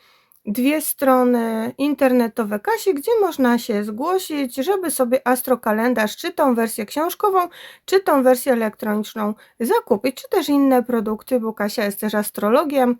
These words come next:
e, maluje obrazy, takie man-, mandale, także kto ma ochotę, możecie sobie sprawdzić, kto jeszcze,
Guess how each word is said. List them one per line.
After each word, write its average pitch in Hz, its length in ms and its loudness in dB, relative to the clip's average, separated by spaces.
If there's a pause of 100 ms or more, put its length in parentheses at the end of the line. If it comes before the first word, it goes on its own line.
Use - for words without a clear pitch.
(560)
e, 220 180 -2
maluje 214 380 2
obrazy, 277 680 4
takie 247 320 -2
man-, 240 300 0
mandale, 247 540 2
także 320 320 -2 (240)
kto - 240 -2
ma 330 180 4
ochotę, 262 300 -2
możecie 240 400 0
sobie 220 240 -6
sprawdzić, 240 520 -2
kto - 200 -2
jeszcze, 214 580 -2